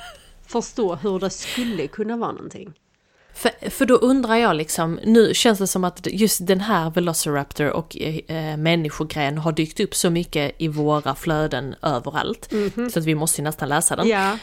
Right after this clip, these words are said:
Speaker 2: Men då undrar jag lite, pratar Velociraptorn,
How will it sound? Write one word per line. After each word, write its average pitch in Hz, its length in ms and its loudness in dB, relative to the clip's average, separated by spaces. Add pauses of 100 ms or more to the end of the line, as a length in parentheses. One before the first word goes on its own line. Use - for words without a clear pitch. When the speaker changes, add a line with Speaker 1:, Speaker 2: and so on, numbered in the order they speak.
(100)
Speaker 2:
Men 220 360 4
då 208 160 6
undrar 254 360 6
jag 196 120 4
lite, 202 420 2 (640)
pratar 196 840 4
Velociraptorn, 175 960 0